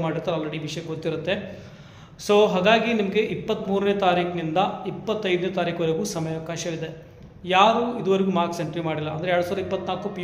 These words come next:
ಬೋರ್ಡ್ ಆಗಿದ್ರೆ entry ಮಾಡೋ ಅವಶ್ಯಕತೆ ಇಲ್ಲ. ಹಾ, ಪಿ ಬೋರ್ಡ್ ಆಗಿದ್ದು ಎರಡು ಸಾವಿರದ ಇಪ್ಪತ್ನಾಲ್ಕರಿಂದ ಮೊದಲು pass ಆಗಿದ್ರೆ compulsory ಮಾಡಲೇಬೇಕು. ಮತ್ತೆ fresher ಬಗ್ಗೆ ಹೇಳ್ಬೇಕಂದ್ರೆ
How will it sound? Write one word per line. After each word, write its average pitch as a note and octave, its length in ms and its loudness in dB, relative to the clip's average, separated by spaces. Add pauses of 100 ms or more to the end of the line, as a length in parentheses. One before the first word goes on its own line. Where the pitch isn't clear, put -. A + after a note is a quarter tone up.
ಬೋರ್ಡ್ F3+ 200 0
ಆಗಿದ್ರೆ E3+ 220 -2 (400)
entry E3 220 -4
ಮಾಡೋ E3+ 180 -4
ಅವಶ್ಯಕತೆ - 440 -8
ಇಲ್ಲ. D#3 100 -6 (400)
ಹಾ, F#3 60 4 (160)
ಪಿ F#3+ 60 0 (100)
ಬೋರ್ಡ್ G3+ 180 2
ಆಗಿದ್ದು F#3+ 320 0
ಎರಡು F3+ 120 0
ಸಾವಿರದ F#3+ 200 -2
ಇಪ್ಪತ್ನಾಲ್ಕರಿಂದ F#3+ 680 -4
ಮೊದಲು F#3 260 -2
pass F#3 200 0
ಆಗಿದ್ರೆ G3 180 -2 (100)
compulsory F3 460 -6
ಮಾಡಲೇಬೇಕು. D3+ 480 -4 (440)
ಮತ್ತೆ G3 240 0
fresher G3+ 320 -2
ಬಗ್ಗೆ G#3 140 0
ಹೇಳ್ಬೇಕಂದ್ರೆ G3 460 0